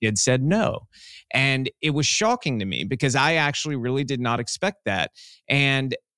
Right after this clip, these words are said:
you know, my team had known already these kids are on social media. So I said, the follow-up is, you know, "You guys are on social media. How do you explain that? You know, make that make sense to me." And,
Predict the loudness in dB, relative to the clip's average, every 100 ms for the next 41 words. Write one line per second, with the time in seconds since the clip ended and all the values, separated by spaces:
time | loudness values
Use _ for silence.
0 | -4 0 2 0 0 -2 0 0 0 -2
1 | 0 0 2 0 0 -2 -4 -4 -2 0
2 | 2 0 2 0 0 2 0 2 0 0
3 | 0 2 0 0 0 0 0 0 0 2
4 | 0 0 0 2 0 -2 0 2 2 0
5 | -2 0 2 2 0 0 0 2 2 4
6 | 4 2 2 -2 -4 -4 -2 -2 -4 -6
7 | -6 -2 0 2 2 0 -6 -14 _ _
8 | -8 0 0 2 0 0 0 0 0 -2
9 | -4 -10 -14 -16 -16 -16 -16 -20 _ 0
10 | 2 2 0